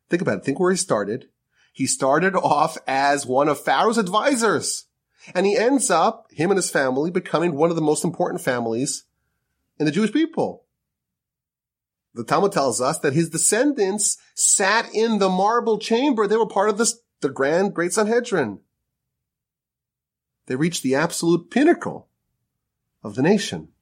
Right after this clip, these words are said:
Who do we know that has such dramatic change over their lives? How do you do that?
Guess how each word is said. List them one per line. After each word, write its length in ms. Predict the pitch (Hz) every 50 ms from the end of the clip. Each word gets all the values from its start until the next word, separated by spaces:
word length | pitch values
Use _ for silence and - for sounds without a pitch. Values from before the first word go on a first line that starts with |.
| _ _ _ _ _ _ _ _ _ _ _ _ _ _ _ _ _ _ _ _ _ _ _ _ _ _ _ _ _ _ _ _ _ _ _ _ _ _ _ _ _ _
Who 120 | - 208
do 60 | 277
we 60 | 302 302
know 120 | 302 277
that 100 | 226 190
has 320 | 165 190 196 190 180 -
such 460 | - - 196 185 175 - - - - _ _ _ -
dramatic 500 | - 123 - 165 170 180 185 208 220 214
change 320 | 214 - 240 247 285 277 226
over 160 | 185 151 143
their 140 | 127 117 104
lives? 340 | 95 80 80 95 - -
How 120 | - 202 240
do 60 | 269
you 80 | 277 240
do 180 | 240 294 349
that? 460 | 339 302 214 - - - - - -